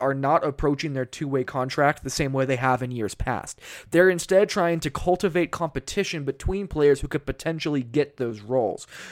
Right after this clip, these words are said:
So they're gonna have P J Dozier at training camp on a training camp deal, which was already, um, confirmed today through a Nuggets team, uh, team email where they just basically confirmed it. And then Bol Bol, who will be fighting for either the fifteenth roster spot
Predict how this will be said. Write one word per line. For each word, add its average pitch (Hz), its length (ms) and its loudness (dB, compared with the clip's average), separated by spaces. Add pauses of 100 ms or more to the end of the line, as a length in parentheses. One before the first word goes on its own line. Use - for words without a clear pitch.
(100)
So 185 180 6
they're 156 160 4
gonna 170 220 2
have 143 240 0
P 160 180 -2
J 131 180 0
Dozier 151 440 2
at 151 80 2
training 185 320 -4
camp 202 280 -2
on 151 220 0
a 170 40 0
training 156 340 -6
camp 151 260 -4
deal, 143 240 0
which 131 220 -4
was 139 260 2
already, 147 520 2 (340)
um, 131 400 4 (280)
confirmed 156 600 -2
today 139 500 4
through 135 280 -2
a - 20 0
Nuggets 131 340 -2
team, 139 320 -8 (180)
uh, 135 280 2
team 151 340 -4
email 120 540 -6 (100)
where 139 100 4
they 127 80 6
just 123 140 0
basically 127 240 2
confirmed 123 480 -2
it. 131 260 2 (280)
And 160 120 2
then 170 140 4
Bol 160 240 10
Bol, 160 280 10
who 143 80 0
will 147 100 2
be 139 100 2
fighting 139 400 4
for - 260 0
either 143 220 4
the 117 100 -10
fifteenth - 560 -6
roster 214 360 2
spot 277 400 4